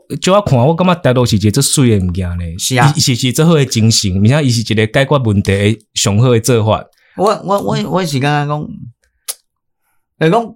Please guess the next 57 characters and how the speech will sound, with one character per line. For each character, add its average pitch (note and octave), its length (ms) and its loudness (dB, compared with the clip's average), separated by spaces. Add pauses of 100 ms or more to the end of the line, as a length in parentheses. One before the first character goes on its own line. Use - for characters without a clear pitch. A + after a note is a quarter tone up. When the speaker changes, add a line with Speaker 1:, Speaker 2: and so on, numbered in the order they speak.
(120)
Speaker 2:
伊 E3+ 160 -6
除 E3+ 140 0
了 F#3+ 160 2
是 B2+ 100 -4
一 A#2 40 -6
个 G#2 180 -2
精 A2 260 -4
神 F#2+ 220 -6
之 G#2+ 160 -6
外， A2 80 0
Speaker 1:
是。 G2+ 80 -2
Speaker 2:
佮， - 440 -6
就 C#3+ 40 -10
是 C#3+ 120 -2
讲， F3 140 0 (400)
还 G3 100 0
袂 C3 120 0
实 A2 140 -2
践 G2+ 220 -2
进 C3+ 220 -2
程 F#2+ 180 -6
是 G2+ 160 -4
一 - 40 -6
个， F2+ 160 -6
Speaker 1:
是。 F#2+ 160 -10
Speaker 2:
就 G#2+ 100 -4
是 G#2+ 80 0
讲， C3+ 140 -2
还 D3+ 80 0
袂 C#3+ 100 0
实 G#2+ 140 -6
践 F#2 200 -2
出 F#2+ 120 -4
来 F#2+ 100 -2
进 A#2 180 -4
程 F2 160 -4
是 F2 160 -6
一 F#2 80 -2
个 D#2+ 60 -6
精 E2+ 200 -8
神 D#2+ 140 -8 (120)
啊。 F2 160 -10
Speaker 1:
对。 D3+ 100 -6
Speaker 2:
就 G#2 120 -2
对 G3+ 100 0
我 G3 80 2
来 D#3 100 0
讲， D#3 160 -2
就 C3+ 80 -4
简 B2+ 160 -2
单 B2 140 -2
来 G#2 60 -6
讲， B2+ 160 -6 (1400)
这 E3+ 140 -4
毋 C3 100 0
是 F#2+ 240 -6
咱 A2+ 200 -6